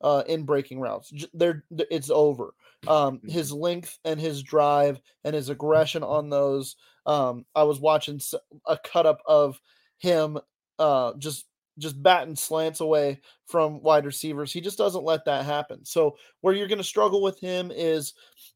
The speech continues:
Speaker 1: uh, double moves and, and where he can flip his hips. And I think that's the, um, the issue that a lot of people have with Joey Porter Junior is he gonna be able to do that consistently at the next level too? Uh, and obviously, uh, for,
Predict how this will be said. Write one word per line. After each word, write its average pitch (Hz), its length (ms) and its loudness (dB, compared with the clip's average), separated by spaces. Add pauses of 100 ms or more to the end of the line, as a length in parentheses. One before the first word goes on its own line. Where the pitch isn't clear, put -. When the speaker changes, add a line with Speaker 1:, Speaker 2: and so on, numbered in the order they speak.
Speaker 1:
uh, 156 160 4
double 190 260 6
moves 180 440 2
and, 156 200 -2
and 160 140 -2
where 160 160 2
he 156 80 -8
can 147 160 -10
flip 160 180 -4
his 143 160 -8
hips. 165 360 2
And 160 100 -2
I 156 60 2
think 160 220 -6
that's 165 240 0
the, 156 340 -6 (400)
um, 135 360 2 (140)
the 151 220 -4
issue 156 420 -4
that 143 240 2
a 120 60 0
lot 147 180 2
of 139 60 -8
people 143 180 -6
have 139 160 0
with 135 140 -4 (240)
Joey 147 160 0
Porter 135 260 -6
Junior 165 320 -6
is 147 100 -6
he 160 80 -10
gonna 156 140 -6
be 151 60 -2
able 143 140 -2
to 139 60 -12
do 147 120 -6
that 143 180 0
consistently 147 680 -8 (360)
at 156 100 -4
the 147 60 -10
next 151 220 -6
level 143 240 0
too? 180 460 0 (240)
Uh, 160 180 2
and 156 120 -4
obviously, 151 600 -2
uh, 147 180 2 (220)
for, 160 320 -2